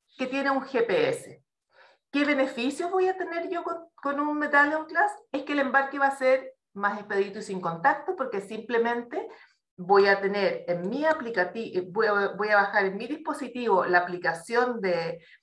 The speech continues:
de Princess, que se llama Medallion Class, y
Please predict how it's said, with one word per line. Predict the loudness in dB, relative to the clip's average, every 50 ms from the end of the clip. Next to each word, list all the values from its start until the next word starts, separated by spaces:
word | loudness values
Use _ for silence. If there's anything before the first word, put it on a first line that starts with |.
| _ _ _
de | -6 -2 0 0
Princess, | 0 0 2 4 4 4 2 2 -2 -2 -2 -2 -4 -6 -12 -12 -12
que | -12
se | -10 -8 -8 -2
llama | -2 0 2 2 2
Medallion | 0 -2 0 2 2 2 2 0 -4 -4 -4 -6 -8 -10
Class, | -2 2 4 4 4 2 0 -4 -14 _ _ _ _ _ _ _ _ _ _
y | 0 2 2 2 2